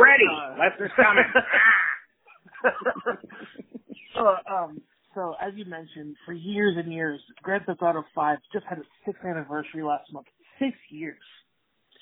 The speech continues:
Speaker 2: It's such a
Speaker 1: Unbelievable.
Speaker 2: massively popular game still. It feels like G T A Online gets more popular every week. Uh, you've kind of touched
Speaker 1: Sure.
Speaker 2: base on this earlier, but how does it feel to be attached to something that's had such a longevity?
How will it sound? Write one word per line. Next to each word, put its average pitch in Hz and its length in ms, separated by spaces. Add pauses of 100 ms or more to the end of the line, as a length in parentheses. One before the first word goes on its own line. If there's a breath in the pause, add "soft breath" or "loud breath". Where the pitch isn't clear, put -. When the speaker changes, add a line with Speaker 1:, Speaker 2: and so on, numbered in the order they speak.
(360 soft breath)
Speaker 2:
It's - 140
such 220 100
a - 60
Speaker 1:
Unbelievable. 170 180
Speaker 2:
massively 170 520
popular 170 340
game 151 360 (180)
still. 139 320 (400 soft breath)
It 147 120
feels 196 120
like 165 160
G 180 200
T 160 140
A 156 40 (100)
Online 147 300
gets 143 200
more 165 160
popular 147 540 (100)
every 156 300
week. 147 260 (320)
Uh, 147 280
you've 156 200 (160)
kind 196 100
of 160 80
touched - 120
Speaker 1:
Sure. 120 120
Speaker 2:
base 160 240
on 151 160
this 147 120 (100)
earlier, 147 440 (260 soft breath)
but 147 100
how 185 140
does 202 120
it 151 180
feel 165 120
to 156 60
be 156 100
attached 151 360
to - 180
something 151 200
that's - 140
had 147 220 (220)
such 165 220
a 156 40
longevity? 139 800